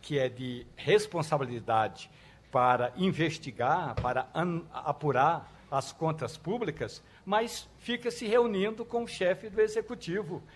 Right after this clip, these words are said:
conversando com o chefe do executivo. Ou seja, ele diz, "Eu sou o magistrado",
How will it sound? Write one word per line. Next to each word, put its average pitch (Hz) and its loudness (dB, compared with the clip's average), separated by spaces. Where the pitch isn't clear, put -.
conversando 208 0
com 170 -6
o - -6
chefe 151 -4
do 147 -6
executivo. 151 -6
Ou 190 2
seja, 160 -2
ele 202 4
diz, 147 -2
"Eu 143 4
sou 190 0
o 190 -6
magistrado", 127 0